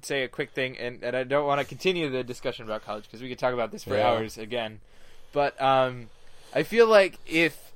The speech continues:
Speaker 1: there are ways to get around college's expensive costs that are already in place, things like scholarships and stuff like that.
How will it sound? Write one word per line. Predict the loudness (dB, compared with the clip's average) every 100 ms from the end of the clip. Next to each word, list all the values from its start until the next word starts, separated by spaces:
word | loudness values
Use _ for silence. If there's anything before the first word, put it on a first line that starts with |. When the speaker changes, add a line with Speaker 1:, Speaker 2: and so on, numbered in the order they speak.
| -18 -18 -18 -20 -20 -20 -20 -20 -6
Speaker 1:
there | 4 8
are | 8 8
ways | 4 2 0 -2 -8
to | -2
get | 0 2
around | 2 0 -2 -4
college's | -2 -2 -2 -8 -10
expensive | -10 -10 -6 -6 -4 -8 -4
costs | -2 -2 0
that | 0
are | 2 2
already | 0 0 0 -4
in | -8
place, | -10 -10 -10
things | -12 -8
like | -6 -6
scholarships | -6 -2 0 0 -6 -14 -14 -18
and | -16
stuff | -10 -10 -10
like | -16 -14
that. | -14 -14